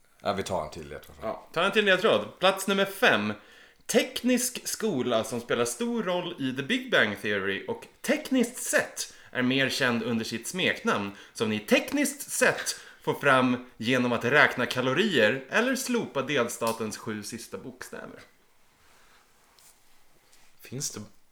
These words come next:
Speaker 2: delstater med så många bokstäver? <laughs>
Speaker 1: Ehm, okej. Cal.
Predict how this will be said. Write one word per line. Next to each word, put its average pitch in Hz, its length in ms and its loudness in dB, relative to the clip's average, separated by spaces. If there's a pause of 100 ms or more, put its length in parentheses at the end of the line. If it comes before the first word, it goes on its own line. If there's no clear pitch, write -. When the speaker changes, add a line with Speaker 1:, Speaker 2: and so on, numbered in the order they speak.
(120)
Speaker 2:
delstater 92 520 -8
med 98 140 -12
så - 80 -10
många 90 220 -12
bokstäver? - 640 -12
<laughs> 143 100 -10 (400)
Speaker 1:
Ehm, 95 840 0 (100)
okej. 95 540 -8 (1040)
Cal. 95 460 -6